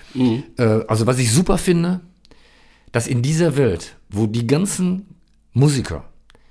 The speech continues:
Speaker 2: die aus den Kinderschuhen raus sind, anfangen,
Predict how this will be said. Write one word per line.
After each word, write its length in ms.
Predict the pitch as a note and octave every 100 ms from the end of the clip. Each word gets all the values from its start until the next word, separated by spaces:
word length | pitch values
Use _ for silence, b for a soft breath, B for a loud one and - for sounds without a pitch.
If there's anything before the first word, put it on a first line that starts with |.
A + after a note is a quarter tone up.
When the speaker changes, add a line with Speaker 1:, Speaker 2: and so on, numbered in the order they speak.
| b b b -
Speaker 2:
die 140 | A2+
aus 160 | B2 -
den 180 | A2+ G#2+
Kinderschuhen 640 | F3+ F#3 E3+ - D#3 D3+
raus 320 | A#2+ A#2+ -
sind, 300 | E2+ C#2 - - _ _ _ _ _ _ _ _ _ _ _
anfangen, 640 | C3+ D3+ - C3+ C3+ C3